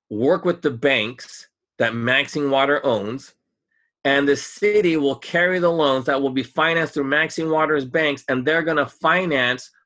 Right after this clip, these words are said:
microloans of twenty, twenty-five thousand dollars for these black kids so they can start, like, a food truck business, and then they can sell their food at the Staples Center or wherever,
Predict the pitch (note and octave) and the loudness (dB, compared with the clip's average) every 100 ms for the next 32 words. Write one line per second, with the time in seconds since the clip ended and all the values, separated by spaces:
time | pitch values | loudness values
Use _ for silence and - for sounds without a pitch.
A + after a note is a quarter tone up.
0 | - B2 D#3 G3+ G#3+ F3+ D#3+ C#3+ C3 C#3 | -10 -2 2 2 2 0 2 2 2 -2
1 | B2+ - F3+ F3+ E3+ F3+ E3 D#3 D#3+ D3+ | -6 -6 -2 -2 -2 -2 -2 0 0 0
2 | D#3+ D3+ C#3+ C3 B2 D#3 C#3+ A#2+ A#2 - | 0 0 0 -2 0 0 2 0 -4 -2
3 | D#3+ D#3+ D#3+ C#3+ B2 D#3 E3 - A#2+ A2 | -2 0 0 -2 -2 -2 -2 -4 -4 -4
4 | A2+ - - - - D#3 D3 D#3+ D3+ - | -4 -16 -20 -20 -2 0 2 0 -4 -4
5 | D#3+ D3 C#3 C3+ B2 - E3+ D#3 D3 A#2 | -2 0 0 -2 -4 -2 -2 0 -2 -2
6 | G#2+ A#2+ A2 A#2+ A#2+ - - - _ C3+ | -2 -4 -2 -4 -6 -8 -20 -20 _ -2
7 | C3+ D3 D3 D3 C#3+ - - D#3+ D3 C3 | 2 2 2 0 -2 -6 -2 0 2 2
8 | C#3 C3 - A3 D3+ C#3 C#3+ _ _ _ | 0 0 -2 0 2 0 -2 _ _ _
9 | - D3+ E3+ - F#3+ F#3 F3+ D3 - C3+ | -4 -2 -2 -4 -2 -2 -2 -4 -2 -4
10 | F#2+ D2+ _ _ _ _ _ _ _ D3+ | -4 -8 _ _ _ _ _ _ _ 2
11 | D3+ C3+ - C#3+ D#3 E3 F#3 C#3+ F2+ | 4 2 0 0 2 4 2 0 -6